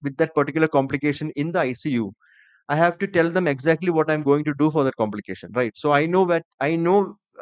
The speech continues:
a patient who can actually improve with antibiotics for the infection, and I know a patient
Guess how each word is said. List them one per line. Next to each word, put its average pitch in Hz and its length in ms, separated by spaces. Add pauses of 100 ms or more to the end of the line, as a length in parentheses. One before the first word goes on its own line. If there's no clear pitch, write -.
a 156 80
patient 156 480
who 151 140
can 160 220
actually 151 440
improve 143 400
with 156 160
antibiotics 139 600
for 139 100
the 135 240 (240)
infection, 139 540 (220)
and 170 100
I 165 120
know 202 180
a 196 60
patient 143 440